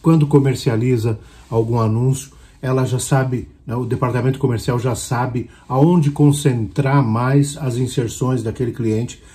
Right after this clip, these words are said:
se é no horário comercial ou se é extracomercial. Então, a gente definiu duas personas dessa forma. Mas cada rádio vai ter um caso. Vou mostrar aqui na tela, primeiro, os itens mais básicos e mais importantes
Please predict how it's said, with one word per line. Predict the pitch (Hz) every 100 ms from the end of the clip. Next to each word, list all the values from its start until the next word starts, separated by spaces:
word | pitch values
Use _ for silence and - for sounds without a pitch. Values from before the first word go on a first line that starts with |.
| -
se | - -
é | 113
no | 135
horário | 135 120 117
comercial | 113 110 107 113 107 110 - - - -
ou | - 123
se | 120 -
é | 107 110 -
extracomercial. | 120 123 - - 107 - 117 113 - - 73 - - - - -
Então, | 120
a |
gente | 110 139
definiu | 143 143 127 135
duas | 120 127
personas | 127 127 - 117 107 101
dessa | 107 151
forma. | 151 98 80 71 - - - - -
Mas | 196
cada | - 170 147 139
rádio | 113 110 110
vai | 117
ter | -
um | 143
caso. | 143 87 69 - - - -
Vou | 123 208
mostrar | 226 165 - 127
aqui | 107 98
na | 92
tela, | 87 143 127 101
primeiro, | - 117 135 151 151
os | 165 151
itens | 170 170 147
mais | 139 202 220
básicos | 156 160 156 151 139
e |
mais | 135 180
importantes | 170 156 139 - 123 131 -